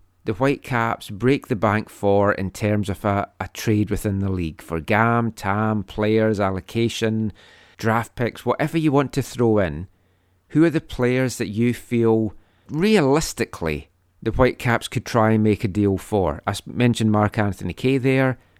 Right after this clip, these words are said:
maybe a central defender. So please let us know on Twitter at A F T N Canada or shoot us an email, A F T N Canada at hotmail dot com, with what player you would like to see the Whitecaps try and break the bank to bring here.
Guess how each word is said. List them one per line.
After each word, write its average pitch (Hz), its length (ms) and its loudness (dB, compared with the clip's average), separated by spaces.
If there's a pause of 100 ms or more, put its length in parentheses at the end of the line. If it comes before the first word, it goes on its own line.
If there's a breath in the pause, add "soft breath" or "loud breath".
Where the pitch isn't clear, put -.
(100 soft breath)
maybe 104 240 2
a 95 60 2
central 104 320 -4
defender. 127 720 0 (200 soft breath)
So - 140 -6
please 185 380 0
let 185 180 4
us - 160 -2
know 123 320 4
on 151 140 4
Twitter 135 360 0
at 104 220 -2
A 113 160 2
F 110 100 -2
T 113 200 0
N 98 100 0
Canada 92 540 -4 (280 soft breath)
or 113 120 -2
shoot - 220 0
us - 100 -4
an 120 100 0
email, 107 480 0
A 117 160 2
F 107 140 -4
T 110 160 0
N 101 100 -2
Canada 98 460 -2
at - 60 -8
hotmail 104 440 0
dot 92 220 -4
com, 95 400 0 (360 loud breath)
with - 200 -4
what 151 240 0
player 143 360 0
you 120 360 0
would 139 120 -2
like 110 280 0
to - 100 -14
see 107 240 -2
the 101 80 2
Whitecaps 101 720 -4
try 101 200 -2
and 98 140 -2
break 92 300 -6
the - 100 -4
bank 90 320 -4
to - 80 -8
bring 82 280 -6
here. 71 300 -12